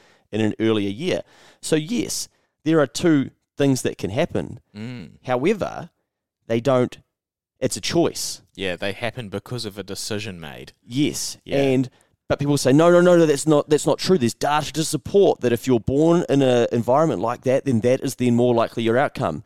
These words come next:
Speaker 2: This is what politicians do nonstop.
Speaker 1: Yeah. And
Speaker 2: This
Speaker 1: this
Speaker 2: is
Speaker 1: is how
Speaker 2: the
Speaker 1: we get
Speaker 2: data shows this.
Speaker 1: And this is how we get trapped.
Speaker 2: Yeah.
Speaker 1: But I've had somebody who's messaged me and said, "I,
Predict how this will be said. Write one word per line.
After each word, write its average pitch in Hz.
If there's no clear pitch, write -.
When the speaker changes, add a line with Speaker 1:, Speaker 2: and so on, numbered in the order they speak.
Speaker 2:
This 127
is 120
what 110
politicians 117
do 92
nonstop. 78
Speaker 1:
Yeah. 127
And 110
Speaker 2:
This 127
Speaker 1:
this 139
Speaker 2:
is 123
Speaker 1:
is -
how 135
Speaker 2:
the -
Speaker 1:
we 127
get 117
Speaker 2:
data 113
shows 95
this. -
Speaker 1:
And 104
this 127
is 123
how 127
we 127
get -
trapped. -
Speaker 2:
Yeah. 90
Speaker 1:
But -
I've 147
had 175
somebody 104
who's 113
messaged 147
me 107
and 98
said, 110
"I, 104